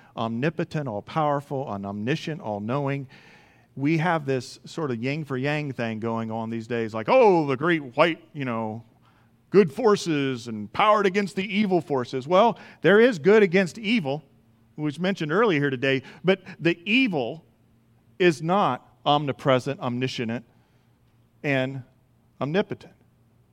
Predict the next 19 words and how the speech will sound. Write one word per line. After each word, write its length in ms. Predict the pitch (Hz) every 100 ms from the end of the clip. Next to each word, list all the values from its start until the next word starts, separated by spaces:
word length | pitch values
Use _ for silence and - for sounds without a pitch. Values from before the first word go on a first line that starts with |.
| _ _ _
He's 180 | 165 160
a 60 |
created 520 | 170 175 180 143 131 120
being, 380 | 196 143 98 - _ _ _ _ _ -
and 140 | 151
he 160 | 165 233
can't 240 | 233 190
be 180 | 185 247
everywhere 300 | 151 127 147
at 80 | 131
the 80 | 135
same 260 | 175 151
time, 360 | 147 175 151 98 _ _ _ _ _ _ -
but 140 | 180
all 160 | 180 214
of 80 | 196
his 140 | 156
workers 420 | 165 240 147 131
can. 400 | - 220 156 107